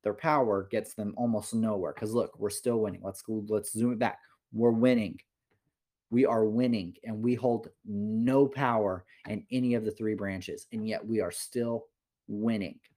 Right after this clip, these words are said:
That shows you the powers with we the people.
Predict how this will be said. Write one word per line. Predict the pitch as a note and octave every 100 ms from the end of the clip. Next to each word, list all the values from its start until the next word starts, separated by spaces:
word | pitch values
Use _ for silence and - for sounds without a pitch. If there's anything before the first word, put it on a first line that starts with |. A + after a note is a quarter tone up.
| - _ _ _ -
That | -
shows | - - C#3 B2+ A2
you |
the | G2 G2+
powers | A#2 A#2+ A#2+ A#2
with | A2 G#2+
we | A#2
the | G#2+
people. | G#2+ G2 -